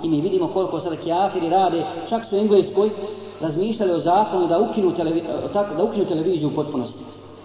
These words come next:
Da ukinu televiziju kao pojavu, ne treba im, uništi im porodice, uništi im djecu, uništi im djecu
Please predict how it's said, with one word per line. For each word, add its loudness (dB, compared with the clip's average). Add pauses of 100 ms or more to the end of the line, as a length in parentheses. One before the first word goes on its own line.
(560)
Da 2
ukinu 0
televiziju 0
kao 4
pojavu, 4 (640)
ne -2
treba 4
im, 2 (480)
uništi 2
im 0
porodice, 0 (240)
uništi 2
im 0
djecu, 2 (420)
uništi 2
im 2
djecu 0